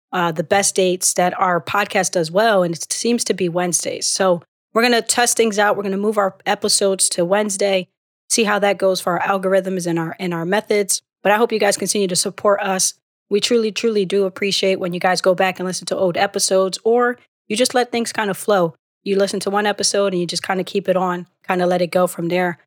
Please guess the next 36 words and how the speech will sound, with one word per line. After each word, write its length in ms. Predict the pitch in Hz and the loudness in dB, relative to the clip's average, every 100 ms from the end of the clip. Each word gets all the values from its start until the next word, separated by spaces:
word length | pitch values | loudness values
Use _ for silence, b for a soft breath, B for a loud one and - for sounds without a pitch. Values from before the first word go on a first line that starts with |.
| _ _ - | _ _ -4
We're 100 | 175 | -2
sixteen 600 | - - 208 - 214 196 | 0 0 0 0 0 -2
episodes 560 | 196 - 175 185 170 | -2 0 0 2 0
in. 320 | 196 175 165 165 _ _ - | 0 -4 -4 -10 _ _ -2
Again, 180 | 190 | 0
this 160 | 185 180 | 2 0
is 100 | 180 | -4
a 60 | 170 | -6
special 500 | - 180 - 175 - _ _ _ | -4 -2 -2 -4 -8 _ _ _
announcement 480 | 208 233 233 214 170 | 0 0 0 -4 -4
episode, 480 | 180 175 - 180 | -4 -4 -2 -4
but 160 | - 190 | -2 -2
nonetheless, 540 | 208 208 180 175 160 | 0 0 2 0 -4
an 100 | 175 - | -6 -4
episode. 560 | 196 175 - 175 170 b _ _ _ | -4 -2 0 2 0 b _ _ _
Just 160 | - 240 | -2 2
giving 180 | 247 220 | 4 4
you 60 | |
guys 180 | 208 202 | 2 2
information, 560 | 190 - 190 190 - 185 | 0 -4 -4 -2 -2 -4
keeping 220 | 185 175 | -6 -8
you 60 | 170 | -6
guys 180 | 170 | -6
updated. 540 | - 196 - 180 180 175 _ _ _ _ _ | -4 -4 0 2 2 -2 _ _ _ _ _
With 220 | 226 247 | 2 2
that, 540 | - 214 214 - - - _ _ _ | 2 2 2 0 -2 -4 _ _ _
you 80 | 220 | 0
know, 260 | 220 196 - _ _ _ | 2 2 -2 _ _ _
please, 320 | - 254 233 | 0 2 2
please, 260 | - 247 208 | 2 0 0
please, 480 | - 233 226 214 - _ _ _ _ | -2 -2 0 -4 -8 _ _ _ _
we 80 | 208 | 2
had 140 | 214 | 2
one 200 | 196 226 | 2 0
listener 320 | 220 214 214 | 0 0 -2
suggestion 800 | 196 185 220 202 - 214 202 190 | -2 0 2 0 0 0 -2 -2